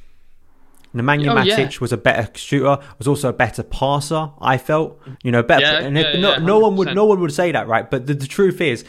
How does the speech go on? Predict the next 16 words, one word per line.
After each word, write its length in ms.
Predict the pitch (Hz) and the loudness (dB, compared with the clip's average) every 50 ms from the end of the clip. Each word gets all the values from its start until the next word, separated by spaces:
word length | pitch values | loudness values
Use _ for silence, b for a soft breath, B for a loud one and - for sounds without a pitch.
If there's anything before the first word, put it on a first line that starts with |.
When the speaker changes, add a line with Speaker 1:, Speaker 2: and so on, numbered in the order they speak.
| B B B B | B B B B
Speaker 1:
Nemanja 260 | 131 147 160 165 165 | -4 -2 -2 -2 -2
Matic 340 | 165 156 143 147 - 101 - | -2 -2 -2 -2 -6 -8 -2
had 260 | - 123 120 117 - b b b b b b b b b _ _ _ _ - - | -2 -2 -2 -2 -6 b b b b b b b b b _ _ _ _ -6 -6
a 80 | 135 | -6
freakishly 640 | - - - 220 220 190 - 170 - - 160 151 139 | -6 -2 -2 0 0 0 -2 -4 -4 -2 -2 -2 -2
good 280 | 135 151 147 143 147 - | 0 -2 -2 -2 -4 -8
assist 420 | 120 113 - 156 143 147 - - | -8 -4 -2 -2 -4 -4 -4 -4
rate 200 | 127 113 110 - | -2 -2 -2 -2
in 160 | - 123 131 113 | -4 -6 -4 -2
that 220 | 113 - - - | -4 -4 -6 -8
sixteen 340 | - 131 110 - - 117 117 | -10 -10 -10 -8 -10 -8 -2
seventeen 420 | - 123 120 110 - 123 113 110 | -2 -2 -2 -2 -4 -6 -6 -6
season. 500 | 101 - 120 117 117 107 107 101 95 95 _ b b b b b b b b b b b - | -6 -6 -6 -6 -4 -6 -8 -10 -10 -14 _ b b b b b b b b b b b -2
Um, 380 | 120 117 113 107 107 104 - _ _ _ _ - - | 0 0 0 0 -4 -8 -10 _ _ _ _ -12 -4
'cause 240 | - 156 151 - 127 | -2 -2 -2 -2 -2
Matic 560 | 151 170 185 180 156 135 113 - - - | -2 -2 0 0 -2 -4 -6 -8 -12 -16